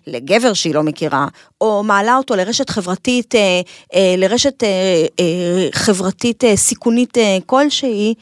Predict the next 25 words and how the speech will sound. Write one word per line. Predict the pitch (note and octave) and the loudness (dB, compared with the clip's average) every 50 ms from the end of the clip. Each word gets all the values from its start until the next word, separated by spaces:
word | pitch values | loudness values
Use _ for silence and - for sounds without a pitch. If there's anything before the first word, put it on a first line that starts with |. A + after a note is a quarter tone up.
| _ _ _ _ _ _ - | _ _ _ _ _ _ -8
זה | F#3+ F#3+ F#3 G#3+ C#4+ D4+ | -6 -2 0 2 2 2
מקום | D4 - - - - B3+ B3 B3+ B3+ | 2 0 -2 -2 -2 0 0 0 0
שבו | - - G3+ F#3 A3 A#3+ A#3+ - | -2 -2 -2 0 0 0 0 0
כן | - C#4 C4+ | -2 -2 0
צריך | B3 - A#3 A3+ - - | 0 0 -2 -2 0 0
להתעמת, | A#3 A3 G#3 - - G3 G3 F#3+ F#3 F#3 - - - - | 0 0 0 0 -2 0 2 2 2 2 0 -4 -12 -8
וצריך | F#3+ G3+ G3+ - B3 A#3+ D#4 D4 - | -4 -4 -2 0 -2 -2 -2 -4 -4
לשבור | D#4 C4 A#3+ A#3 A#3 B3 | -4 -2 0 0 2 0
את | B3+ - | 0 0
האמון, | B3 A3 G#3 G3+ G3 G3 G3 G3 F#3+ | 0 0 0 0 -2 -2 -4 -4 -4
וצריך | G3+ - - A#3+ A#3 D4 - D4 | -4 -2 -2 -2 -2 -2 0 2
להגיד, | B3+ A#3 G#3+ G3+ A#3+ A#3+ G#3+ A3+ - - - - _ _ - | 2 2 2 0 0 -2 -2 -4 -10 -16 -20 -20 _ _ -10
"אני | F#3+ G3+ G3+ | -6 -4 -4
מצטערת, | G3 F#3+ - - - G3+ F#3+ A3 A#3+ B3 C4+ C#4+ C#4+ - - - | -4 -4 -4 -4 -2 0 2 2 2 2 2 0 -2 -4 -10 -10
דאגתי | E3+ G3+ F3 D3 G#3 A3 - - - C4+ | -4 -2 0 2 0 0 -2 -4 -4 -2
לך, | B3+ C4 C4 C4 - - - | 0 0 0 0 -2 -6 -8
דאגתי | E3 E3+ D#3 F#3+ A#3+ - - C#4+ | -4 -2 0 0 0 -2 -2 -2
לך, | C4+ C4 A#3 - C4+ C4 C4 A#3+ _ - - _ _ - | -2 -2 -2 0 0 0 0 -2 _ -16 -20 _ _ -6
ונכנסתי | F#3 G#3 F#3+ E3+ F3 A3 A3+ A3+ - - B3 | -6 -4 -4 -4 -4 -2 -2 -4 -4 -4 -6
לסלולרי | G#3 F3 - F#3 F3 F3 F3+ F#3 F#3+ G3+ | -6 -4 -2 -2 0 2 2 2 0 0
להסתכל", | G3 E3+ D#3 - - - E3+ - A#3 A#3+ A#3+ B3 A#3+ _ _ _ _ _ - | -2 -4 -6 -8 -10 -10 -6 -2 0 0 0 0 -2 _ _ _ _ _ -4
יבואו | G#3 A#3 G#3 F#3 B3 C4 D4+ D4 | -2 0 0 2 2 2 2 2
שם | - D4+ B3+ | -2 -4 -6
צרחות, | - - - - F#3 F3 - - A3 B3 C#4 - - | -6 -8 -8 -6 -6 -6 -2 0 0 0 0 0 -4
ובצדק, | A3+ F#3 G3 - - G3 F3 F3 G#3 C4+ C#4+ - | -8 -8 -8 -6 -2 -2 -2 0 0 -2 -4 -6